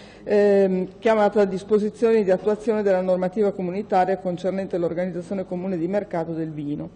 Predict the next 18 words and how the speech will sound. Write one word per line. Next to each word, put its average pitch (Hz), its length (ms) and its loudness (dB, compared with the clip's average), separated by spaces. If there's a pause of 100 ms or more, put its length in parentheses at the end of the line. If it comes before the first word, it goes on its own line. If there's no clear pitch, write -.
(460)
la 214 140 0
quale 220 300 4
all'articolo 196 480 4
nove 214 240 4
prevede 220 380 4
che 202 120 -2
regioni 214 280 2
e 214 40 0
province 190 420 -4
autonome 185 560 -2
au-, 208 180 0
autorizzano 226 560 0
annualmente, 202 640 0
a - 20 2
decorrere 202 380 0
dal 170 160 -2
primo 208 260 -2
d'agosto, 180 640 -2